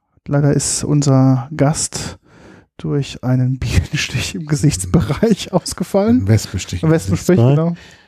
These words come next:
Speaker 2: Den, wir wollten das schon machen,
Speaker 1: Mhm.
Speaker 2: äh, im August und das ging leider nicht wegen des Ausfalls.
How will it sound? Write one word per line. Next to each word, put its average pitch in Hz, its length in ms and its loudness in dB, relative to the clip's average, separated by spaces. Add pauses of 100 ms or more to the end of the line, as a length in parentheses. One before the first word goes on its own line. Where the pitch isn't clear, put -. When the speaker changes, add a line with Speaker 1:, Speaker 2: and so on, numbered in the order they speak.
(220)
Speaker 2:
Den, 98 340 -2
wir 101 80 0
wollten 110 300 4
das 104 180 2
schon 101 240 0
machen, 143 420 0
Speaker 1:
Mhm. 120 460 -2
Speaker 2:
äh, 120 40 -4
im 104 220 -6 (240)
August 107 540 0
und 113 140 -4
das 104 200 -2
ging 127 200 2
leider 156 260 4
nicht 175 300 -4
wegen 117 220 -4
des 110 140 -6
Ausfalls. 131 520 2